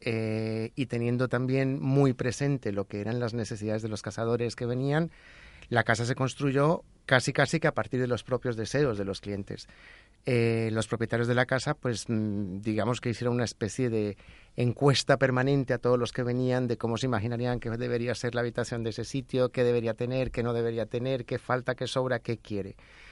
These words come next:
Y, y creo que manos a la obra y, eh, se consiguió el resultado que hoy en día es una casa. Desde luego no te vas a encontrar, mm,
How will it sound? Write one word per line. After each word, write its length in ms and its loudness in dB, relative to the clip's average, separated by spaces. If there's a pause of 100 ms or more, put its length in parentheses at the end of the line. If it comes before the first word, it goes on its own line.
(500)
Y, 800 4
y 140 -2
creo 420 4
que 520 0
manos 460 0
a 40 -2
la 140 2
obra 400 2 (140)
y, 140 -4
eh, 280 0
se 140 -4
consiguió 540 0
el 60 2
resultado 400 -2
que 100 -6
hoy 100 -4
en 40 -4
día 100 -6
es 100 -12
una 120 -12
casa. 320 -8 (520)
Desde 240 0
luego 180 2
no 180 2
te 120 2
vas 180 2
a 60 0
encontrar, 640 0 (120)
mm, 440 -2